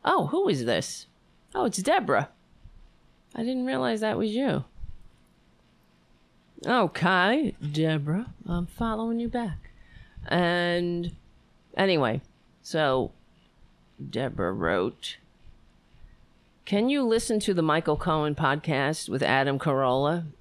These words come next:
Adam is such a right-wing anus. I'd love to hear your takedown on it. Thanks and keep up the great podcast."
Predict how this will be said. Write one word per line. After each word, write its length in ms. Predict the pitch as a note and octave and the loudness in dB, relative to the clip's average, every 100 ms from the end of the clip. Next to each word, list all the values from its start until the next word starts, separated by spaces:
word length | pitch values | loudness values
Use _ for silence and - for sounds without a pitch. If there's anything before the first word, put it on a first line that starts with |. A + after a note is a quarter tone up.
| - | 0
Adam 400 | F3+ G3 G#3 F3+ | 2 4 2 2
is 140 | D#3+ | 0
such 340 | - F3+ E3+ | 0 -2 0
a 80 | E3+ | 0
right-wing 580 | D#3 D3 D#3 - D3 C#3+ | 2 2 2 0 0 0
anus. 420 | - C#3 C#3 B2+ - | 0 0 0 -2 -2
I'd 140 | C3 | -2
love 180 | A#2+ D#3+ | -2 -2
to 100 | - | -2
hear 180 | E3 D3+ | 0 0
your 160 | C#3 C#3 | 0 -2
takedown 580 | - D3+ - C#3 A#2+ | 0 -2 0 0 0
on 180 | A#2 G2+ | 0 0
it. 140 | D2+ - _ _ _ _ _ _ - - - | -2 -6 _ _ _ _ _ _ -20 -20 -16
Thanks 300 | - D#3 C#3+ | -4 -2 -2
and 100 | C#3+ | -4
keep 240 | D3 D3 C#3 | -4 -4 -2
up 180 | C#3 - | -4 -2
the 80 | |
great 300 | B2+ A#2 B2 | -4 -4 -6
podcast." 680 | - F3+ E3 - - D3+ - | -4 -4 -4 -6 -6 -8 -10